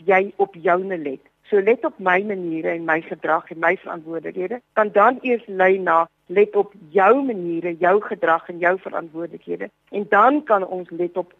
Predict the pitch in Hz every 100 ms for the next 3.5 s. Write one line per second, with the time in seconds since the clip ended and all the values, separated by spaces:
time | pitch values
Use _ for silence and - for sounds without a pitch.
0 | _ 240 269 294 302 208 185 180 180 175
1 | 180 - 226 240 226 - 170 156 160 -
2 | _ - 196 196 196 196 196 196 165 170
3 | 165 165 170 147